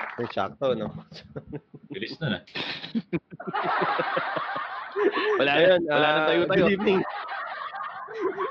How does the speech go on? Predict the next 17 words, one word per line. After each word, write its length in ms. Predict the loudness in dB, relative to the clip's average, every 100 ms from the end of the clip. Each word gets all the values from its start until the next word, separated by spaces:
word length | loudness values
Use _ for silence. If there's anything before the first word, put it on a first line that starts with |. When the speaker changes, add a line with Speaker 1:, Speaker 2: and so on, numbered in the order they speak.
| -2
Speaker 1:
Ang 400 | 2 2 2 0 -2
ano, 140 | 0
eh, 80 | -2
no? 100 | -2 -2
Oo. 280 | 0 2 0 -2 -20 -6
Good 140 | 0 2
evening 320 | 4 4 4
sa 140 | 4
mga 240 | 4 6 4
viewers 400 | 4 0 0 -2
natin, 400 | 0 0 0 0
no? 140 | -2 -4
Isang 300 | -4 -4 -2
maulang 540 | 0 0 0 0 0
Wednesday 460 | 0 0 -4 -4 -2
na 80 | -4
naman. 540 | -4 -6 -6 -8 -12